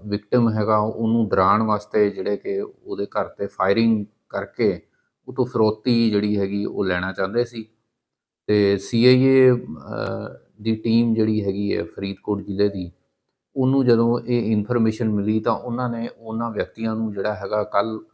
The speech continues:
ਕਾਬੂ ਕਰਨ ਦੀ ਕੋਸ਼ਿਸ਼ ਕੀਤੀ ਤੇ ਜਦੋਂ ਉਹ ਭੱਜ ਗਏ, ਪੁਲਿਸ ਦੀ ਗੱਡੀ ਨੇ ਉਹਨਾਂ ਦਾ ਪਿੱਛਾ ਕੀਤਾ ਤੇ ਜਦੋਂ ਉਹਨਾਂ ਦੋਸ਼ੀਆਂ ਦਾ ਜਿਹੜਾ ਹੈਗਾ ਰਸਤਾ ਬੰਦ ਹੋ ਗਿਆ ਤਾਂ ਉਹਨਾਂ ਨੇ ਪੁਲਿਸ ਪਾਰਟੀ ਦੇ ਉੱਤੇ ਫਾਇਰ ਕੀਤਾ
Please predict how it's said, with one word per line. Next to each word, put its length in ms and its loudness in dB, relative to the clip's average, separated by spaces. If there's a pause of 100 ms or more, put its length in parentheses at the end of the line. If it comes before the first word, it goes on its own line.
(100)
ਕਾਬੂ 300 0
ਕਰਨ 280 -2
ਦੀ 100 -4
ਕੋਸ਼ਿਸ਼ 420 -6
ਕੀਤੀ 380 -6
ਤੇ 220 2
ਜਦੋਂ 380 2
ਉਹ 280 -8
ਭੱਜ 220 0
ਗਏ, 280 2 (640)
ਪੁਲਿਸ 300 0
ਦੀ 200 2
ਗੱਡੀ 260 4
ਨੇ 160 4
ਉਹਨਾਂ 280 4
ਦਾ 80 4
ਪਿੱਛਾ 360 -2
ਕੀਤਾ 580 0 (460)
ਤੇ 400 6 (120)
ਜਦੋਂ 460 6 (380)
ਉਹਨਾਂ 420 0
ਦੋਸ਼ੀਆਂ 480 0
ਦਾ 140 4
ਜਿਹੜਾ 260 2
ਹੈਗਾ 260 2
ਰਸਤਾ 400 4
ਬੰਦ 300 2
ਹੋ 220 2
ਗਿਆ 220 4
ਤਾਂ 140 0
ਉਹਨਾਂ 360 -2
ਨੇ 140 -2
ਪੁਲਿਸ 380 -4
ਪਾਰਟੀ 380 0
ਦੇ 100 -2
ਉੱਤੇ 320 -4
ਫਾਇਰ 360 0
ਕੀਤਾ 480 -6